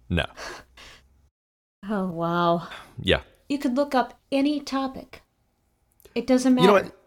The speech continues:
Speaker 1: Totally. And that's a good point. I, I, I think, um, I'd like to say, for those of you who are still listening at this point, <laughs> um, I'd like to ask if any of you have topics that you would like to challenge us to find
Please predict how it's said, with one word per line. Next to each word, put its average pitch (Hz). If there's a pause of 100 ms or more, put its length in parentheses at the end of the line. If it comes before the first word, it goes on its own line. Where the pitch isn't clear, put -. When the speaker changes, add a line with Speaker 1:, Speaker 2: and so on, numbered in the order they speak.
(320)
Speaker 1:
Totally. 107
And 117
that's 214
a 160
good 139
point. 131
I, 165
I, 151 (180)
I 139
think, 139
um, 101 (120)
I'd 120
like 110
to 104
say, 95
for 92
those 113
of 107
you 104
who 101
are 95
still 101
listening 90
at 78
this 85
point, 76 (220)
<laughs> -
um, 73 (440)
I'd 113
like 107
to -
ask 95
if -
any 120
of 95
you 208
have 92 (540)
topics 143
that -
you 135
would 127
like 107
to 107
challenge 131
us 117
to 107
find 98